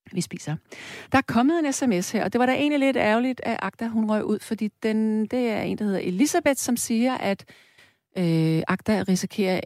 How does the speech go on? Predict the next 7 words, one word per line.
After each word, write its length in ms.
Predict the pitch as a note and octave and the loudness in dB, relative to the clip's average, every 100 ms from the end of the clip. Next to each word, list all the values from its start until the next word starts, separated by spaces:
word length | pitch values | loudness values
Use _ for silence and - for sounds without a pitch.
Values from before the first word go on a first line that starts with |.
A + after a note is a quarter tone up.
| - | -8
farlig 480 | - - D#3+ F#3+ A3 - | -8 -2 0 2 0 4
immunforsvarsskade 1400 | A3+ D4 G#4 F#4 G#3 - - D#3+ - - - E3+ F3 | 8 8 6 2 -2 -4 -2 -2 -2 -4 0 0 0
på 200 | - G#3 | 0 -2
længere 420 | F3+ E3+ E3 G#3 | 0 0 0 0
sigt. 360 | A3 - - - - - _ _ _ _ | -2 -4 -6 -16 -20 -20 _ _ _ _
Det 100 | - - | -6 -2
anbefales 1000 | G3+ G#3+ G#3+ C4 - - A3 - A#3+ | 2 2 2 -4 -2 0 0 0 -4